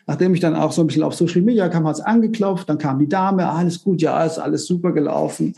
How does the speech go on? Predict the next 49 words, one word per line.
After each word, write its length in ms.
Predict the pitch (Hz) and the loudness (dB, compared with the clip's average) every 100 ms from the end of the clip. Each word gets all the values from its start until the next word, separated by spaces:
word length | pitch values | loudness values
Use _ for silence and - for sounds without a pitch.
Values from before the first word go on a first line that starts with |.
| - - - - | -10 -16 -16 -2
und, 300 | 143 151 147 | 2 2 2
äh, 300 | 156 156 151 | 2 2 2
ah, 260 | 285 359 285 | 2 2 2
darf 200 | 196 180 | 0 0
ich 80 | 185 | 0
das, 180 | 185 - | -2 -2
die 200 | 170 175 | 0 2
Getränke 400 | 175 180 180 180 | 2 2 0 0
abräumen?“ 380 | 254 226 208 185 | -2 2 2 2
Ich 40 | |
sag, 60 | 196 | 4
„Nein, 140 | 311 | 4
nein, 140 | 302 311 | 4 4
nein, 160 | 311 | 2
das 120 | 277 | 4
mach 160 | 262 262 | 4 4
ich 100 | 247 | 4
selber, 360 | 240 254 208 - - | 2 2 2 0 -2
<laughs> 60 | |
das 180 | 523 622 | 0 4
mach 160 | - - | 4 4
ich 100 | - | 4
selber.“ 360 | 453 480 539 | 2 4 4
<laughs> 1040 | 640 226 370 539 - 202 359 480 202 208 165 | 4 2 2 2 0 -2 0 2 0 -4 2
„Äh, 420 | 247 254 262 262 247 262 247 | 4 6 4 2 2 0 0
äh, 300 | 269 262 240 | 0 0 2
brauchen 220 | 254 269 | 2 4
Sie 120 | 277 | 4
nicht, 180 | 254 262 | 2 2
äh, 200 | 220 214 | 2 0
trinke 220 | 240 226 | 0 0
ich 60 | 233 | 2
noch.“ 180 | 170 151 | 2 2
Kann, 160 | 165 | 2
ich 120 | 165 156 | 2 2
weiß 100 | 160 | 2
nicht, 60 | 160 | 2
was 120 | 151 | 0
ich 60 | |
gesagt 340 | - 143 165 180 | -2 0 -2 0
habe, 280 | 165 170 170 | 0 0 0
ja. 220 | 160 165 - - - _ _ - | -2 -4 -12 -20 -20 _ _ -2
Ja, 300 | 285 233 - | 0 0 0
sowas 300 | 208 247 226 | 2 2 0
kann 180 | 233 240 | 0 0
eben 120 | 240 | 0
auch 220 | 233 240 | 0 -4
passieren, 440 | - 151 - - 101 | -4 -4 -4 -4 -6
ne? 140 | - | -8